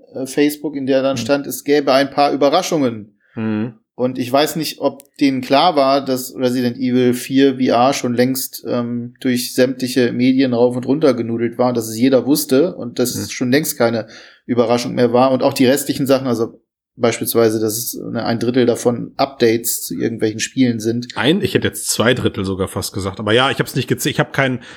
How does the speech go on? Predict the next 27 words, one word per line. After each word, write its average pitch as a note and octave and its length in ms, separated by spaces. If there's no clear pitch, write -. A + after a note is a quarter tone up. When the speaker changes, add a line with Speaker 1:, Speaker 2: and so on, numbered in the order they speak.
Speaker 3:
keine B2+ 240
Metamatrix-Auswertung B2 1300
hier A2 200
Speaker 1:
Vier A#3 120
von - 180
Speaker 3:
aufgestellt, A2+ 200
Speaker 1:
zwölf F3 220
Speaker 3:
aber - 100
Speaker 1:
sind D#3 300
reine C#3 300
Updates B2 640
und, - 200
Speaker 3:
Ja. G2+ 300
Speaker 1:
ähm, B2+ 520
Speaker 3:
Ja. B2+ 320
Speaker 1:
äh, C3 380
der B2 200
Rest C3 220
<laughs> - 0
ist - 220
auch - 200
nicht F#3 160
sonderlich B2 400
dicke, D3+ 240
beziehungsweise C3 600
schon B2 160
bekannt. A#2+ 420